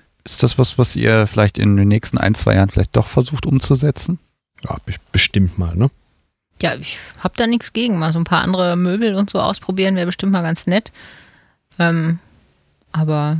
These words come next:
Speaker 3: ja, die Frage ist halt dann auch, ob's funktioniert, ne? Wenn man sich so auf so einen Termin fixiert und dann muss das aber und dann müssen wir aber alles, was wir unbedingt schon mal machen wollten, muss jetzt an diesem Wochenende gemacht werden.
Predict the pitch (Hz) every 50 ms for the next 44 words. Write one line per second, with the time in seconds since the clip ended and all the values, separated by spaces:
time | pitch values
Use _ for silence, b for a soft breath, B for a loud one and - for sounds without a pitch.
0 | 160 - 185 175 170 - - - 160 151 - - - 180 160 165 170 170 147 143
1 | - - 247 - - - - 156 156 - - - 151 151 156 151 151 156 165 180
2 | 202 208 202 185 175 175 180 170 170 165 - - 170 151 165 165 - 165 170 -
3 | - 160 165 170 180 208 - - 233 220 - - 226 233 233 233 214 175 175 175
4 | 151 160 170 180 240 339 - - - 330 320 - - - 233 254 262 262 254 -
5 | 202 214 208 196 202 214 240 277 - 262 233 233 190 196 208 202 165 165 208 320
6 | 320 - 240 240 - 247 - 254 302 339 311 294 311 302 - 294 277 269 262 254
7 | 254 247 - 247 202 190 190 196 202 - 196 202 226 - - 214 - 185 185 196
8 | 240 285 311 294 262 262 254 - 233 202 226 240 226 226 226 220 226 247 - -
9 | 156 160 170 185 226 277